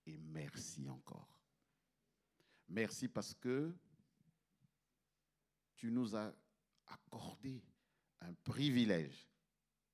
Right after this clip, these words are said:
celui de pouvoir, euh, être, de, de nous être approchés du visage de Christ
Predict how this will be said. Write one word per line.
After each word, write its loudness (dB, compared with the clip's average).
celui 0
de -2
pouvoir, -4
euh, -12
être, -10
de, -2
de -2
nous 0
être -2
approchés -2
du -10
visage -4
de -8
Christ -10